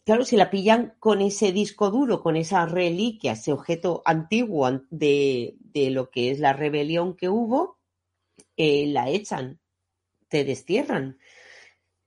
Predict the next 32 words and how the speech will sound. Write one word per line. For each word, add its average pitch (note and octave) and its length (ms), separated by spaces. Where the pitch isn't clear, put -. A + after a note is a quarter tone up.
Claro, A3 280
ella G#3+ 220
tiene A#3 180
un A3 140
objeto A3 460
que F3 60
es E3+ 120
una G3+ 160
reliquia A3 460
y A#3+ 80
encima G#3+ 340
su G#3+ 160
marido E3+ 560
es C#3 200
el A#2+ 140
sheriff, - 440
¿vale? D#3+ 220
Aún E3+ 220
así, A#3+ 640
eh, C#3+ 360
necesita D#3+ 600
saber C#3 380
qué D3 120
es C#3 60
lo D3+ 180
que G3 120
hay F#3+ 140
ahí C#4 260
y, C4+ 400
pues, - 340
lo C3 220
conecta A3 580